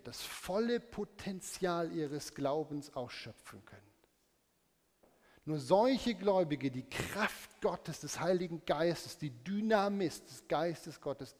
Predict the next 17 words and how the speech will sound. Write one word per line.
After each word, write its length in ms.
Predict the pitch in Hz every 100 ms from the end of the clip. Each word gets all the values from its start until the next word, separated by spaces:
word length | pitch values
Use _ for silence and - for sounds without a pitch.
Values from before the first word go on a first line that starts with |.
| -
in 360 | 208 214 214
sich 380 | 139 208 - -
und 140 | 170
in 80 | 170
ihrem 180 | 165 147
Umfeld 360 | 190 196 165 165
erleben 380 | 143 147 127
können, 200 | - 123
nur 180 | 143 170
solche, 420 | 143 160 170 - - - - - - - - - -
die 60 | 123
bereit 420 | 147 143 202 196
sind, 340 | 180 185 180 - - -
sich 160 | 139 -
voll 340 | - - 240
und 180 | 233 214
ganz 540 | 175 127 - - -